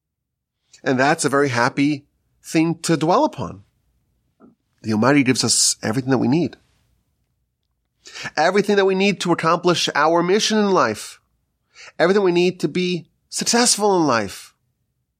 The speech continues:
He will give us all the resources. He will position us to succeed in life. And that bestows great joy to a person. And you feel very rich because everything that you need,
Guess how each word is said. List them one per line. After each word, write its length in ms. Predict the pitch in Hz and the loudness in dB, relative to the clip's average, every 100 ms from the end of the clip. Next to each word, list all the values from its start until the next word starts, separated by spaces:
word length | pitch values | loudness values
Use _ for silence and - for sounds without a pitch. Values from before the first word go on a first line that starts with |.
| _ _ _ _ - | _ _ _ _ -6
He 160 | 180 | -2
will 140 | 185 160 | 0 2
give 220 | 156 151 | 0 0
us 160 | 147 | -2
all 240 | - 135 135 | 0 0 0
the 100 | 117 | 0
resources. 640 | 117 131 - 98 101 92 | -2 -2 -2 -4 -6 -6
He 100 | 123 | -4
will 140 | 123 | -4
position 440 | - 92 120 120 110 | -4 -4 -2 -2 -4
us 360 | 85 - - - _ _ _ _ | -4 -4 -6 -8 _ _ _ _
to 220 | - 123 107 | -4 0 2
succeed 480 | 151 - 226 240 | 2 4 4 4
in 80 | 208 | 4
life. 480 | 135 92 - - - _ _ _ _ _ _ _ _ _ _ _ _ - - - | 2 0 -6 -16 -20 _ _ _ _ _ _ _ _ _ _ _ _ -20 -18 -6
And 120 | 123 | 0
that 160 | 143 160 | 0 0
bestows 400 | 147 135 117 92 | -2 0 0 0
great 380 | - 110 107 - - | -2 -2 -2 -10 -16
joy 540 | 87 110 117 113 92 - _ - | -8 -2 0 0 -4 -14 _ -10
to 140 | 101 | -10
a 20 | |
person. 480 | - 82 - - 101 _ _ _ _ _ _ _ _ _ _ _ - | -8 -6 -6 -6 -12 _ _ _ _ _ _ _ _ _ _ _ -2
And 60 | 131 | -2
you 80 | |
feel 140 | 127 160 | 2 2
very 240 | 170 170 | 4 4
rich 460 | 214 302 - - - _ _ _ _ _ _ | 2 2 0 -2 -8 _ _ _ _ _ _
because 220 | 147 143 | -2 0
everything 260 | 127 139 143 | 2 2 2
that 120 | 135 | 0
you 140 | 143 | 0
need, 420 | 117 98 98 104 | 2 0 -2 -4